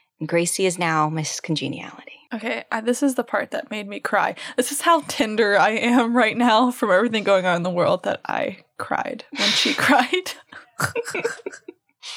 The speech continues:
Speaker 1: She, it
Speaker 2: Oh,
Speaker 1: was the
Speaker 2: man.
Speaker 1: power of friendship all along. It was inside of her.
Speaker 2: It's just, like, sh-, the perfect crest of her arc. Like, she is complete. She is a whole character in this moment.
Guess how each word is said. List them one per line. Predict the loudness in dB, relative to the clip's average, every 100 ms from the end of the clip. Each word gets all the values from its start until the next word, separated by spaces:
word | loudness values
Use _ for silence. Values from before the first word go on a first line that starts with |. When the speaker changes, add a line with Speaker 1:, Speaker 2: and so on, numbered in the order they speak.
| -10 -6 -6 -6 -8 -4
Speaker 1:
She, | 0
it | 0 0 -4 -4 0
Speaker 2:
Oh, | 2 2
Speaker 1:
was | 2 0
the | 0
Speaker 2:
man. | 2
Speaker 1:
power | 4 6 6
of | 4 0
friendship | 2 4 4 4 0 2
all | 4 6 4
along. | 4 6 6 6 2 -2 -6 -4
It | 0
was | 2 4
inside | 4 4 2 2 2
of | 0 0
her. | 2 2 2 -2 0
Speaker 2:
It's | 0 0 0
just, | 0 2
like, | 2 2 -4
sh-, | -4 -2 0 0 -2 -4
the | -2 -2 -2
perfect | -2 2 2 2 0 0 -2
crest | 2 2 2 -2
of | 2
her | 4 6
arc. | 6 4 2
Like, | -2 0
she | 2 4
is | 4 2
complete. | -2 0 2 2 2
She | 0
is | 2
a | 2
whole | 2 2
character | 0 0 0 -2 -4 -4 -10 -20 -16 -6
in | -2
this | -2 -2 -6
moment. | -6 -4 -6